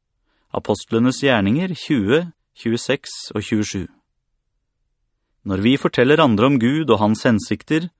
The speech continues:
viser vi på en fin måte at vi har den største respekt for livet og blodet.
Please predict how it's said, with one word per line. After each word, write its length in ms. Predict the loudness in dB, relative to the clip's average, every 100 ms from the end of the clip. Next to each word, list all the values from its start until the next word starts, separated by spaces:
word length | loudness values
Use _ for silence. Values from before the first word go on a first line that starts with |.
| _ _ -6
viser 400 | -2 -2 -2 0
vi 120 | 0
på 180 | 2 2
en 100 | 2
fin 320 | -2 -2 0
måte 480 | 2 2 0 -2 -2
at 180 | 0 -2
vi 80 | 0
har 100 | 0
den 120 | 0 -2
største 540 | 0 -2 -2 -8 -2
respekt 480 | -2 -2 -4 -6 -4
for 140 | -2
livet 420 | 0 0 0 0 -2
og 100 | -4 -2
blodet. 280 | -2 -4